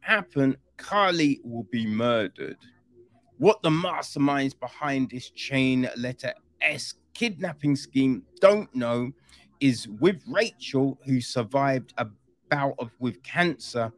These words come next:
they may have met their match, as she is smart and determined enough to not only get her daughter back, but potentially break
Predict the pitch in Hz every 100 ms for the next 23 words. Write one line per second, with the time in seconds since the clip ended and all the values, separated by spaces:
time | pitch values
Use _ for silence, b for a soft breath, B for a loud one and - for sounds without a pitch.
0 | - B B - 135 123 117 139 139 127
1 | 92 110 120 - 107 107 104 135 170 98
2 | - - - 123 - 120 110 113 113 -
3 | - - - 185 196 190 - - 156 127
4 | - - 208 214 208 190 147 147 202 196
5 | - - - - - _ _ - 120 131
6 | 170 160 - 185 180 160 110 131 113 123
7 | 110 - 196 180 139 - 117 113 - _
8 | 98 - - - - 151 139 - 78 -
9 | - _ _ _ 107 107 107 - -